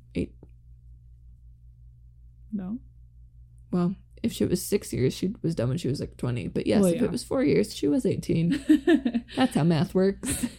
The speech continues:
Speaker 2: <laughs> Good.
Speaker 1: Great.
Speaker 2: Um, yeah. No, but it, I mean, yeah, they look really, really young
Speaker 1: Mm-hmm.
Speaker 2: on it. And it's just,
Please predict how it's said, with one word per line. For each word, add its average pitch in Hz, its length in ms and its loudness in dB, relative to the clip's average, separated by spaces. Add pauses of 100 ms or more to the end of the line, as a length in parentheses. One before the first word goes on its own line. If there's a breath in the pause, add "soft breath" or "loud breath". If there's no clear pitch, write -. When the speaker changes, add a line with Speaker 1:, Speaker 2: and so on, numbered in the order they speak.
(180)
Speaker 2:
<laughs> - 300 -2
Good. 180 800 6 (280 loud breath)
Speaker 1:
Great. 185 420 6
Speaker 2:
Um, 202 480 6 (420)
yeah. 170 380 -2 (140)
No, 220 260 12
but 208 400 2
it, 190 400 -2 (140)
I 196 100 2
mean, 185 400 8
yeah, 170 180 4
they 196 180 4
look 190 220 6 (160)
really, 175 380 4
really - 300 -6
young 208 420 -4
Speaker 1:
Mm-hmm. 175 500 2
Speaker 2:
on - 180 -10
it. - 300 -16 (240)
And 196 260 0
it's - 380 -8
just, - 540 -8